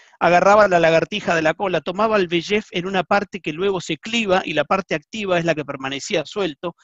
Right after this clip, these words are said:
y el pegaptanib se unía a esa parte no activa del V E G F.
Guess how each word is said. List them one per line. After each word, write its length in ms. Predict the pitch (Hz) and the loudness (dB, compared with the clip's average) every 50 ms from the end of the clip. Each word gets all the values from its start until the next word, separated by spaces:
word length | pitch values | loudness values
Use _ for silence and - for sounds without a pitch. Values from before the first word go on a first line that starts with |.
| _ _ _ | _ _ _
y 60 | - 175 | -6 -6
el 80 | 165 | -2
pegaptanib 520 | - 175 175 180 170 - 190 180 202 220 196 | -2 0 2 2 0 0 -4 -6 -6 -8 -8
se 120 | - 190 | -6 -6
unía 220 | 165 190 196 190 | -6 -4 0 0
a 40 | 175 | 0
esa 180 | 160 - - 160 | 0 0 -2 -4
parte 380 | - - 175 180 - - 170 147 | 0 0 -2 -2 -2 -8 -8 -8
no 300 | 156 175 214 233 214 170 | -6 -6 -4 -2 0 -2
activa 440 | 143 - _ - 165 156 139 127 120 | -2 -4 _ -14 -12 -8 -6 -6 -6
del 140 | 120 117 | -6 -8
V 80 | 117 120 | -10 -12
E 40 | 113 | -12
G 160 | - 117 104 | -12 -14 -14
F. 120 | - _ | -16 _